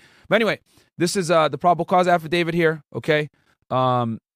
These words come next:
uh, let's see. It looks like the detective's name here is Garcia Nestor, uh, from, uh, let's see, Broward Sheriff's Ca-, Sheriff's Office? No. What? Okay. So, uh, no, don't, d-, disregard that.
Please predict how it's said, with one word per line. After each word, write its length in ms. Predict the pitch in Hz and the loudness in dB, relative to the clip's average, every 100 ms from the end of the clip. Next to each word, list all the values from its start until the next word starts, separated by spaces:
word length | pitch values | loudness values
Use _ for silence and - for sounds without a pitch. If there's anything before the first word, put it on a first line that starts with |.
| _ _ _ - | _ _ _ -12
uh, 280 | 120 120 113 | -8 -6 -6
let's 160 | 135 | -6
see. 120 | - | -4
It 40 | 135 | -4
looks 160 | 151 | 0
like 120 | 175 151 | 0 -2
the 60 | |
detective's 460 | 135 131 165 165 147 | -6 -6 -4 -4 -4
name 240 | 151 151 | -2 -2
here 260 | 151 151 147 | -2 -2 -2
is 300 | - 123 110 - | -2 -4 -4 -6
Garcia 420 | 120 131 - 170 | -2 -2 0 0
Nestor, 480 | 151 165 - 175 185 - _ _ _ - | 2 0 0 -2 -2 -6 _ _ _ -2
uh, 320 | 123 127 123 | 2 2 0
from, 440 | - 139 131 123 - _ _ _ | -2 -2 0 -2 -8 _ _ _
uh, 300 | 135 127 127 117 | -8 -6 -6 -6
let's 120 | - | -8
see, 140 | - | -10
Broward 400 | - 117 147 175 | -10 0 2 2
Sheriff's 320 | 165 175 165 - | 0 -2 -2 -4
Ca-, 260 | - 120 | -8 -10
Sheriff's 320 | 113 147 233 | -10 -10 -10
Office? 360 | - 294 349 - - | -10 -12 -14 -18 -12
No. 320 | 247 285 113 _ | -8 -8 -12 _
What? 200 | - 262 - _ _ _ _ _ _ | -16 -16 -18 _ _ _ _ _ _
Okay. 240 | 170 156 113 - _ _ _ _ - | -6 -4 -6 -10 _ _ _ _ -6
So, 280 | 170 160 151 | 0 0 0
uh, 500 | 147 143 135 131 - _ | 2 4 4 2 -4 _
no, 220 | - 104 98 | -10 -10 -4
don't, 240 | 127 117 | -4 -4
d-, 160 | 113 117 | -10 -10
disregard 500 | 110 123 117 104 101 | -8 -8 -6 -6 -6
that. 180 | 101 | -8